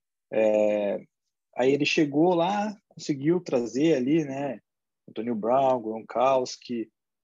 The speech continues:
o próprio Fournette, o LeSean McCoy também foi meio que na onda, e conseguiu fazer o time ser campeão do Super Bowl, né?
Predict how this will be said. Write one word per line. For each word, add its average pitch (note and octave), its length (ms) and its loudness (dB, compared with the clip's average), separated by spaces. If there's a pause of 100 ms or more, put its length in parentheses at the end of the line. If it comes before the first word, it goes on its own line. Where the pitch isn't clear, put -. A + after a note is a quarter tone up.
(120)
o - 40 -20
próprio A#2 260 -4
Fournette, A#2 800 0
o G2+ 180 -4
LeSean G2+ 320 -6
McCoy A#2+ 400 0
também A#2 280 -6
foi A#2 440 0 (240)
meio A#2 180 0
que A#2+ 100 -6
na G#2+ 180 0
onda, C3+ 580 2 (720)
e C3+ 100 -6
conseguiu F3 400 2
fazer F#3 260 4
o G3 80 4
time G3 280 -2
ser G#3+ 160 -2
campeão G#3 380 0
do G3+ 60 -4
Super G#3+ 300 -4
Bowl, D#3+ 260 2
né? A2+ 220 -4